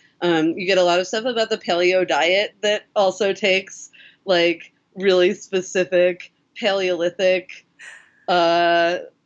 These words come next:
health information and kind of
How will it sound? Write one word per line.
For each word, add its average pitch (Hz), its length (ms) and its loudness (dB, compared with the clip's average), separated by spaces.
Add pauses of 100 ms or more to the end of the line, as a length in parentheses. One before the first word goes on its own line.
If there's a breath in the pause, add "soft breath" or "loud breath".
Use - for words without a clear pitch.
(120)
health 214 520 -4
information 269 1120 -2
and 190 500 -2
kind 180 220 -2
of 175 400 -2